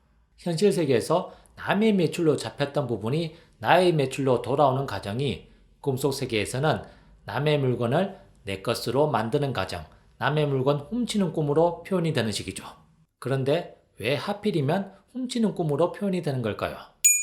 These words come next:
훔친다는 것은 남의 허락을 구하지 않고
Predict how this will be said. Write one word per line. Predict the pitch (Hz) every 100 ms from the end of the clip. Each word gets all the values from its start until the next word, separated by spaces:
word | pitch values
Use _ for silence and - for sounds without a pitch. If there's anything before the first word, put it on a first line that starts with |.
| - - - _ _ _ _ _ _
훔친다는 | 226 226 220 190 156 135
것은 | 104 160 135 90 - _ _
남의 | 104 123 135 123
허락을 | - 104 101 143
구하지 | - 98 98 160
않고 | 107 - 127 160 -